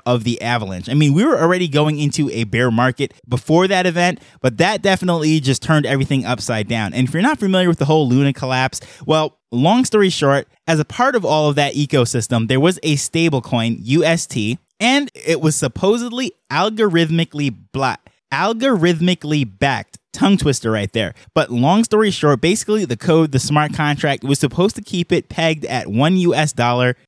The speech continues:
by trading and selling off other assets such as Bitcoin. And long story short, it looks great on paper. It sounds like a great thing. However, it just does not work. Every single iteration of this sort of stablecoin has failed,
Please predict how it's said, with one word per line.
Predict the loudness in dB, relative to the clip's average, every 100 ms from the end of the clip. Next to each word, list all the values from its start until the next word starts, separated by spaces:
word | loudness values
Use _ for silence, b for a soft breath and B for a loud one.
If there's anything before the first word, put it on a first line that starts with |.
| -4
by | -2
trading | -2 0 2 2 2
and | -2 0
selling | 2 2 4
off | 2 2
other | 0 0
assets | 0 -2 -2 -2 -2
such | -4
as | -4
Bitcoin. | -4 -6 -2 0 2 0 -4 _ -2
And | 0 0
long | 2 4 2
story | 2 2 0
short, | 2 2 2 0 _ -2
it | 0
looks | 0 -2 0
great | 2 2
on | 0 0
paper. | 0 0 2
It | 0 0
sounds | 0 0 2
like | 0 0
a | -2
great | 0 0 -2
thing. | 0 0 0 -4 _
However, | -4 0 0 0 0 0
it | 0 0
just | 0 0
does | 0 2
not | 0 0
work. | -2 -4 _ _
Every | 0 0
single | 0 0 0
iteration | 2 2 2 0 -2
of | 0 -2
this | 0 0 0 -6 _ _
sort | -4 2 2 2
of | -2 -2
stablecoin | -2 0 0 -2 0 0 0
has | 0 -4
failed, | 0 0 2 2